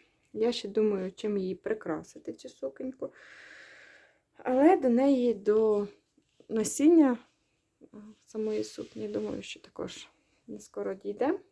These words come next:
Е, хоча я думала про такий варіант, що можна одягнути на гольфик. Але, знову ж таки,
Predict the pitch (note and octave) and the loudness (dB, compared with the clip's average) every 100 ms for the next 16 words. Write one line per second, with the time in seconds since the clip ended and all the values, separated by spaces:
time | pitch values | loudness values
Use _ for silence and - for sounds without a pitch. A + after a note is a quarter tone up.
0 | _ - G3 - G#3+ - C#4+ C#4+ G3+ G#3+ | _ -16 -14 -14 -16 -6 -2 0 -2 -6
1 | G#3 G3 F#3 - - _ G3+ G3 G#3 C#4+ | -6 -8 -10 -16 -18 _ -12 -6 -4 -4
2 | D4+ - G3+ G#3 G3+ F#3 F#3 G3 A3 - | -6 -14 -14 -12 -10 -8 -10 -10 -10 -10
3 | - F3+ G3+ A3 _ - - - - _ | -8 -8 -8 -14 _ -20 -20 -20 -20 _
4 | _ _ _ _ - G3+ G#3+ G#3 - - | _ _ _ _ -16 -2 0 0 -4 -16
5 | - _ _ - G#3+ A#3 B3+ A#3 A3+ F#3+ | -18 _ _ -6 -2 2 2 4 2 0
6 | - - - G3 G3+ | -8 -20 -20 -20 -20